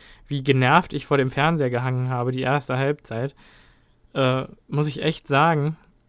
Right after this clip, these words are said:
als ich das Tape heute noch mal geguckt habe, dachte ich, ich wär so schlecht gelaunt danach. Es ging mir eigentlich total gut. Ich war zufrieden, ich hab das gesehen und dachte, ach super und toll und Flash ist hier, Flash ist da.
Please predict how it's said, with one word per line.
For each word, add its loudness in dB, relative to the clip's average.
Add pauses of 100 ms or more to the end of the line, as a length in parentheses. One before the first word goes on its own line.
(500)
als 0
ich -12
das -6
Tape 0
heute 0
noch -2
mal -4
geguckt -8
habe, -2 (380)
dachte 0
ich, -10 (320)
ich -16
wär 2
so 0
schlecht -2
gelaunt 0
danach. -6
Es -20 (240)
ging 0
mir 0
eigentlich -2
total -2
gut. -8
Ich -12
war -2
zufrieden, -6
ich -6
hab -12
das -20
gesehen -4
und -6
dachte, -8
ach -16
super -4
und -6
toll 0
und -4
Flash -2
ist -6
hier, -6
Flash -6
ist -10
da. -2